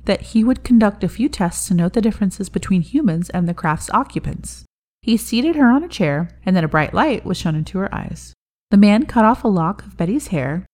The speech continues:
He examined her eyes, her ears, her mouth, her teeth, throat, and hands. He saved trimmings of her fingernails. After examining her legs and feet, the man used a dull knife, similar to a letter opener, to scrape some of her skin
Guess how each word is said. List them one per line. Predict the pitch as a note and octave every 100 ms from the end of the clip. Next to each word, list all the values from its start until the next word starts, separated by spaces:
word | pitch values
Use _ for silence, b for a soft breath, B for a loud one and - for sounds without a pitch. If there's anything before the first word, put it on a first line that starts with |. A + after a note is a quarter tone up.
| _
He | G#3
examined | E3 F#3+ F#3 G#3+
her | B3+ -
eyes, | E3+ D#3 F#3+ - - - -
her | G#3+ F#3+
ears, | F3+ E3+ G3 A#3 -
her | -
mouth, | F#3+ F#3 F#3 G3+
her | -
teeth, | G#3 - F3 F3 -
throat, | E3 E3 -
and | G3+ F3+
hands. | D#3+ C#3 - D#3+ - - - _ _ _ _ -
He | A3
saved | G#3 - G3 F#3 - -
trimmings | - B3 E4+ D#4+
of | D#4+
her | F4+
fingernails. | A#3 F3 D#3+ E3 B3 - - F#3+
After | G3 -
examining | F3 F#3+ F#3+ G3+ C4+
her | D4+
legs | C4 G#3+ -
and | D4
feet, | - E3 F3+
the | -
man | F3 E3 F#3+ A#3+
used | F#3+ - D#3+
a |
dull | D#3+ D#3 B3+
knife, | B3 D#3 A3+ -
similar | - A3+ A#3 B3+ G#3+
to | G#3+ F3
a |
letter | D#3+ C4 E4 -
opener, | D#3+ D3+ E3 b b b
to | -
scrape | F#3+ - G#3 C#4+ -
some | A#3
of | C4
her | E4
skin | - - D3 D#3